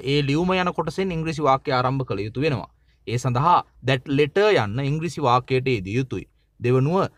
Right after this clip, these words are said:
should be යන කොටස ඉංග්‍රීසි වාක්‍යයට එකතු කළ යුතු වෙනවා. තෙවනුව ක්‍රියාපදයේ වී ත්‍රී ස්වරූපය. ලියනවා සඳහා ක්‍රියාපදයේ වී ත්‍රී ස්වරූපය written. ඒ ලියුම ලියන්න ඕන,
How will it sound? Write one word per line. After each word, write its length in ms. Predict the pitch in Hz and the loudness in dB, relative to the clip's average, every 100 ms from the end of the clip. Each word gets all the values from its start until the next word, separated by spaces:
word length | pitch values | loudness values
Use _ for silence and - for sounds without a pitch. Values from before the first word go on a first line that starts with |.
| _ | _
should 320 | - 190 180 170 160 | 2 2 2 -2 0
be 100 | 233 240 160 | 2 4 4
යන 100 | 123 | 2
කොටස 280 | 123 107 123 170 160 | -2 -2 -2 -2 -2
ඉංග්‍රීසි 360 | 175 190 185 | 0 -2 0
වාක්‍යයට 540 | 131 135 139 147 143 127 | 4 4 2 -2 -2 0
එකතු 240 | 113 143 170 | -4 -4 -2
කළ 200 | 131 107 95 | -2 -2 -4
යුතු 180 | - 135 | -2 0
වෙනවා. 280 | 151 117 82 _ _ - | 0 -4 -8 _ _ -6
තෙවනුව 420 | - 135 143 202 180 | 0 2 2 2 0
ක්‍රියාපදයේ 680 | 151 165 190 196 180 185 190 196 | -2 4 4 4 2 4 4 4
වී 140 | 165 175 | -4 -4
ත්‍රී 280 | 185 185 202 | 0 0 0
ස්වරූපය. 420 | - 101 117 156 104 - _ _ | -2 -2 2 2 2 -4 _ _
ලියනවා 520 | - 165 214 226 233 233 | -2 2 4 4 4 2
සඳහා 320 | 226 233 240 | 0 4 2
ක්‍රියාපදයේ 720 | - 156 175 170 175 175 180 151 | 2 2 2 2 0 4 4 4
වී 140 | 160 | -2
ත්‍රී 260 | 170 170 185 | -2 0 0
ස්වරූපය 480 | 185 190 110 - 110 135 - _ _ | 2 2 0 0 0 0 -2 _ _
written. 320 | 156 151 147 92 _ _ _ | 0 0 -2 -6 _ _ _
ඒ 160 | 127 143 | 2 2
ලියුම 260 | 143 147 143 127 | 4 0 2 2
ලියන්න 340 | 139 143 143 | 2 2 0
ඕන, 280 | 139 143 | 0 0